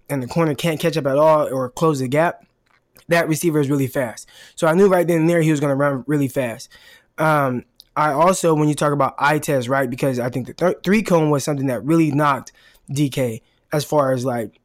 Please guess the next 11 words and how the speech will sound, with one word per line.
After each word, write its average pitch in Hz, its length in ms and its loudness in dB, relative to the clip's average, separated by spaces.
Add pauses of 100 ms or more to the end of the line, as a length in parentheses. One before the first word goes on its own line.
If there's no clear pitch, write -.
(120)
the 127 260 -4 (340)
public 135 520 -2
perspe-, 127 380 -6 (200)
perception. 127 600 -8 (420)
Now, 117 340 -6 (540)
how 143 260 0
he 151 100 2
is 147 120 0
off 139 140 -2
the 127 100 -10
field 139 400 0